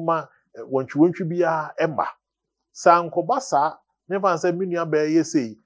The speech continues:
mabu m'ani agu so, "Oh, na na wadum T V na sɛ yɛhwɛ T V a, na nti bɛrima no bɛfɛ nti yɛnti yɛnhwɛ T V." Onim sɛ ne kunu bɛduru fie a, ɔpɛ sɛ n'asom dwo ne kakra. Ɔto no bo ase na ɔ-, ɛɛ, nneɛma a ɔkɔ ohunu adwuma mu ne ade nyinaa efiri ne tirim kakra, nsa na yɛtumi atena ase adi nkɔmmɔ.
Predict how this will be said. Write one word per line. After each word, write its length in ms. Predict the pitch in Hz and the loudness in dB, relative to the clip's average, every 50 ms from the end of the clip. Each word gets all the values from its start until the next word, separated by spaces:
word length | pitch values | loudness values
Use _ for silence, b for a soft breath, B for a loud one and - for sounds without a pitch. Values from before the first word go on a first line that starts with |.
| _ _ - | _ _ -12
mabu 200 | 110 117 151 185 | -8 -6 -4 -2
m'ani 240 | 165 139 143 151 160 | -2 -2 -2 0 -2
agu 180 | 160 143 143 127 | -2 -2 -2 -6
so, 180 | - 135 117 | -6 -4 -4
"Oh, 220 | 117 104 90 - _ _ _ _ - | -4 -4 -4 -6 _ _ _ _ -6
na 120 | 127 151 | -2 0
na 100 | 180 175 | 2 2
wadum 300 | 160 165 160 156 170 156 | 4 2 2 0 -2 -4
T 180 | 131 - 151 160 | -4 -4 -6 -4
V 100 | 156 160 | -2 -2
na 140 | 156 156 147 | -2 -2 -2
sɛ 120 | - 190 | 0 0
yɛhwɛ 260 | 165 156 147 170 170 | 0 0 0 -2 -2
T 120 | - - 170 | -4 -4 0
V 100 | 156 165 | 2 2
a, 60 | 147 | 2
na 100 | 151 156 | 2 -2
nti 140 | 143 - 120 | -8 -6 0
bɛrima 260 | 127 160 175 170 165 | 0 2 2 2 0
no 80 | 165 175 | -2 -2
bɛfɛ 220 | 170 151 165 156 | -2 -2 -2 -2
nti 100 | 139 147 | -2 -2
yɛnti 320 | 156 165 165 147 160 165 | -2 0 0 0 0 0
yɛnhwɛ 220 | 156 131 - 139 143 | 0 0 -2 -2 -2
T 160 | - 127 120 | -2 -6 -6
V." 180 | 98 80 - _ _ _ _ _ _ _ _ _ _ _ _ _ _ _ _ _ _ - | -6 -8 -14 _ _ _ _ _ _ _ _ _ _ _ _ _ _ _ _ _ _ 2
Onim 320 | 160 147 160 165 165 165 165 | 4 4 4 4 2 0 0
sɛ 220 | 165 - 254 233 | 4 6 6 6
ne 100 | 220 214 | 6 2
kunu 200 | 208 - 180 175 | -4 -4 -4 -2
bɛduru 320 | 160 151 139 131 156 160 151 | -2 -2 -2 -2 -6 -8 -6
fie 180 | - 147 139 | -4 -2 0
a, 120 | 131 113 110 | 2 2 0
ɔpɛ 120 | - 113 | -2 -4
sɛ 280 | - - 175 160 131 - _ _ _ - | -2 -2 -2 -2 -2 -6 _ _ _ -12
n'asom 320 | 110 110 - - 147 139 | -12 -10 -10 -8 -8 -4
dwo 100 | 127 151 | -2 -2
ne 80 | 131 110 | -2 -4
kakra. 320 | - - - - 110 98 - - _ _ _ _ _ _ _ _ _ _ _ _ - | -6 -14 -14 -12 -12 -12 -12 -14 _ _ _ _ _ _ _ _ _ _ _ _ -16
Ɔto 220 | - - - - 175 | -16 -8 -2 0 0
no 80 | 175 156 | 0 2
bo 120 | 147 151 | 4 6
ase 280 | 143 135 143 - 143 135 | 6 6 4 2 -4 -2
na 120 | 127 131 | -2 -2
ɔ-, 300 | 127 127 131 127 123 - _ _ _ _ - | -4 -4 -4 -6 -8 -10 _ _ _ _ -10
ɛɛ, 760 | 120 123 123 123 123 127 123 123 123 127 123 123 120 117 117 | -8 -6 -4 -4 -4 -4 -4 -4 -6 -6 -6 -6 -8 -8 -8
nneɛma 320 | 127 147 165 165 170 156 | -6 -4 -2 0 2 2
a 140 | 143 127 123 | 2 2 0
ɔkɔ 120 | - - | 0 0
ohunu 300 | 160 143 127 - 160 156 139 | -2 0 0 -2 -4 -4 -4
adwuma 260 | 120 113 127 143 139 | -4 -4 -4 -6 -6
mu 60 | 143 | -4
ne 60 | 143 | -4
ade 140 | 135 127 123 | -4 -4 -4
nyinaa 320 | 139 135 120 117 117 117 | -4 -6 -6 -6 -6 -8
efiri 240 | 113 - _ - 175 | -8 -8 _ -6 -4
ne 100 | 131 117 | -4 -4
tirim 280 | - - - 139 147 143 | -6 -8 -10 -10 -10 -10
kakra, 420 | - 107 - - - 120 113 120 | -10 -12 -12 -8 -6 -6 -6 -6
nsa 320 | 110 110 - - 180 170 160 | -8 -10 -6 -4 -2 -2 -2
na 60 | 143 | -2
yɛtumi 280 | 123 107 - - 135 | -4 -6 -6 -6 -6
atena 280 | 147 156 - - 139 135 | -6 -6 -6 -6 -6 -6
ase 180 | 131 - 131 131 | -6 -4 -4 -4
adi 160 | 110 92 95 | -4 -4 -8
nkɔmmɔ. 320 | 82 80 85 90 92 - | -10 -10 -10 -12 -12 -14